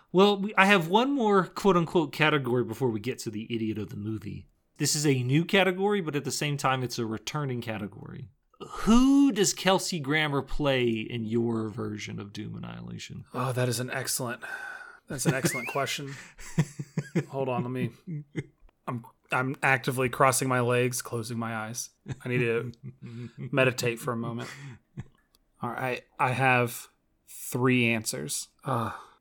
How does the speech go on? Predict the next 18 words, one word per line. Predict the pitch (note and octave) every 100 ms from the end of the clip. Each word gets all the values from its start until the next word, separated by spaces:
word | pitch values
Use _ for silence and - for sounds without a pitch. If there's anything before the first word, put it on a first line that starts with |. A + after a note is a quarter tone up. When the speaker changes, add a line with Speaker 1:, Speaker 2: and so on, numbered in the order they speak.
| _
Speaker 2:
and | B2
I | A#2
can't | - B2+
Speaker 1:
Okay. | D3+
Speaker 2:
decide. | - C3 A#2+ - _ _ _
So | - - C#3+
earlier | D3 D#3+ E3 D#3+ C#3
when | B2+
I | B2
talked | A#2 C3 B2
about | B2+ A2+
Karl | - B2+ A#2
Urban, | A#2 B2 D#3 E3 _ _ _ -
just | - -
replace | C3+ D3+ C#3
that. | - B2 -
Speaker 1:
<laughs> |
Speaker 2:
Have, | - C#3+ C#3+